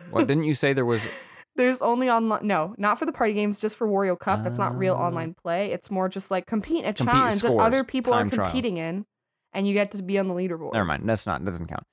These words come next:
Speaker 1: This is same screen only. You
Speaker 2: Yes.
Speaker 1: gotta be couch co-op, same screen.
Speaker 2: <clears throat>
Speaker 1: Separate mode or full?
Speaker 2: Full game. The story mode. Yes. Full game.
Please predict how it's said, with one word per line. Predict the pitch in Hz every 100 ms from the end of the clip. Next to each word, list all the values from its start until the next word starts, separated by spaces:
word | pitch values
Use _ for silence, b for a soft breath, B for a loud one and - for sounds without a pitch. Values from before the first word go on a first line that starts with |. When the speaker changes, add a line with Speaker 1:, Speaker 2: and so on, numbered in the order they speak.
| _
Speaker 1:
This | - 165
is | 175 117
same | 151 139
screen | 123 - 110
only. | 92 87 82
You | 90 _ _ _ _ _ 190
Speaker 2:
Yes. | 101
Speaker 1:
gotta | 107 98
be | 95 90 117 _
couch | - 95 -
co-op, | 87 80 78
same | - 80
screen. | - - - _ _ 254 - - 269 214 -
Speaker 2:
<clears throat> |
Speaker 1:
Separate | - 139 - -
mode | 110 123
or | - 92
full? | - - 107 - - _ _ _ _ _ _ _ _ -
Speaker 2:
Full | 202
game. | 220 175 180 226 _ _ _ _ _ _ _
The | 180
story | - 180 165 160
mode. | 165 160 196 _ _ _ _ _ _ _ _
Yes. | - 247 220 - - _ _ _ -
Full | 196 202
game. | 226 247